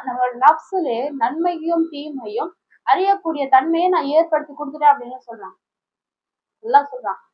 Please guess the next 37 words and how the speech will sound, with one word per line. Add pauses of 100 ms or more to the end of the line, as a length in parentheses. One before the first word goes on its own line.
(320)
ஷம்ஸு
சூரால
சொல்லி
காட்டுறான்.
என்ன
சொல்றான்
அப்படின்னா, (180)
இந்த
நஃப்ஸுக்கு, (680)
அதுக்கு
என்ன
சொல்றான்? (300)
ஆஹ்,
ஃபுஜூரஹா
வ
தக்வாஹா.
ஃபுஜூரை
நான்
சொல்லி
கொடுத்துட்டேன்,
தக்வாவை
சொல்லி
கொடுத்துட்டேன்.
நன்மையும்
தீமையும்
செலக்ட்
பண்றது, (360)
அது
செலக்ட்
பண்ணா
என்ன
விளைவு
நடக்கும்,
எல்லாத்தையும்
நான்
சொல்லி
கொடுத்துட்டேன்.